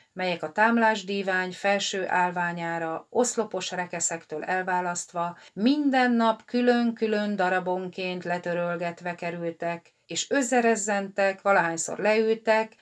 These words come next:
mellükre pottyantak, valahányszor lefeküdtek. A képek is mély fájóan meredtek rájuk. Dobozi, a magyar hős,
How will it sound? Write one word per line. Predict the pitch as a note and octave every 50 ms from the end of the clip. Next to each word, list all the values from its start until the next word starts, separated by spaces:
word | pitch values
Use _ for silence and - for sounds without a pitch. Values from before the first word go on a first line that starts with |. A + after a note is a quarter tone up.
| _ _
mellükre | F3+ F#3+ G#3 A3+ A3+ A3+ A3+ - A3 A3 G#3+
pottyantak, | - G3 - - - - A3+ G#3 G#3 G3+ G3 - - G#3+ G#3+ G#3+ G#3+
valahányszor | - E3 D#3 E3 F3 F#3+ G3 G3 G3+ - G#3+ A3
lefeküdtek. | A#3 A#3 - - D#3+ - - - - _ _ - - - - - _ _ _ _ _ - - _
A | - -
képek | A#3 - E4+ E4 D#4 D4+ C#4 A#3 A3+ -
is | G#3 G3+ - -
mély | A#3 B3 C4+ C4+ B3+ A#3
fájóan | A3+ - - G#3 G3 G3 F#3+ F#3 F#3 F3+ F3 F3 E3 E3+
meredtek | E3+ E3 E3 D#3+ D#3+ E3 - _ - - - -
rájuk. | - E3 D#3 D3 D3+ D#3 D#3+ D#3+ E3+ - _ _ _ _ _ _ _ _ _ _
Dobozi, | - E3+ E3+ G3 G3 F#3 G3+ G3 G3 - G3+ G#3+ G#3+ A3 A3+ - _ _ _ _ -
a | E3+
magyar | F3+ F3+ F#3+ F#3 F#3+ F#3 F#3 F#3+
hős, | F#3 F#3 G3 G3 G3+ G#3 G#3 G#3 - - -